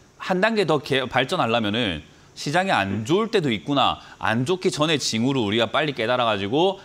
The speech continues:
안 사야 되겠구나라는 걸 배웠으면은 그걸로 이제 교훈이 되고 성장이 된 겁니다. 그리고 지금 상황에서 우리가 생각해야 되는 것은 다음 주 만약 시장이 빠져내려간다면 어차피 이 종목은 지금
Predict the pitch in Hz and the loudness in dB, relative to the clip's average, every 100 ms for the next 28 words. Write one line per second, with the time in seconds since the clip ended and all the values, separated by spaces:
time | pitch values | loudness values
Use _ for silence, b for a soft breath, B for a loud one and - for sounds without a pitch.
0 | B 85 101 127 190 208 170 135 131 123 | B -2 0 0 0 0 0 -4 0 2
1 | 117 110 110 101 - 143 139 110 101 98 | 2 0 0 -2 2 0 0 -4 -4 -4
2 | 107 143 131 107 - 104 127 113 107 104 | -4 -2 0 -2 -4 -2 0 0 -2 -2
3 | 156 131 104 110 135 98 80 78 78 B | -2 -2 -2 -4 -4 -4 -2 -4 -6 B
4 | B 117 113 151 170 B B - 143 190 | B -2 2 2 2 B B -4 -2 0
5 | 220 196 175 170 156 127 131 127 151 143 | -2 0 0 0 0 0 0 -2 -4 -2
6 | 131 123 113 110 156 190 196 B B - | -2 0 -2 -2 0 0 -2 B B 0
7 | 139 226 226 - 120 139 139 139 147 143 | 2 2 0 0 0 0 -2 -2 -2 0
8 | 165 196 196 175 147 143 147 113 110 87 | 0 0 0 -2 -2 -2 0 2 0 0
9 | 98 - - - - 190 185 185 160 - | -2 -2 -2 -2 0 0 0 0 -2 -2
10 | 120 139 | 0 2